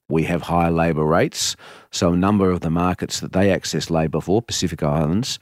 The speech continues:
um, a lot of those workers would sooner come to Australia in pursuit of higher wages than, than New Zealand. So, um, you know, they actually see us as a competitor for labour, but they do it, they do it well, as they do in much of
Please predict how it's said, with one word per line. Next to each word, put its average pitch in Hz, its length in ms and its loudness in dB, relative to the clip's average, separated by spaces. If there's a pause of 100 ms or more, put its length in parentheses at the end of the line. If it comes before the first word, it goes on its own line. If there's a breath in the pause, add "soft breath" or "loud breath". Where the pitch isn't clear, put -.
(320 loud breath)
um, 80 300 0
a 82 80 -2
lot 90 160 4
of 92 80 2
those 87 320 0 (200)
workers 95 440 2
would 76 120 -6
sooner 87 240 0
come 80 200 -6
to 76 80 -8
Australia 90 480 0
in 78 120 -2
pursuit 80 300 -4
of 73 120 -4
higher 80 240 -2
wages 80 360 -2
than, 73 300 -6 (260 loud breath)
than 80 160 -2
New 78 160 0
Zealand. 80 460 0
So, 80 580 2
um, 76 340 -2 (540 loud breath)
you 85 120 -2
know, 82 120 2
they 92 220 4
actually 82 240 -2
see 90 220 0
us 80 140 -2
as 76 120 -6
a 78 40 -10
competitor 85 460 -2
for 76 160 -8
labour, 78 320 0
but 113 160 2
they 147 120 2
do 139 180 2
it, - 100 -4
they 104 140 2
do 101 160 4
it - 80 -2
well, 80 300 0
as 80 120 -6
they 82 120 -4
do 82 200 0
in 78 380 -4
much 80 280 -6
of 73 300 -6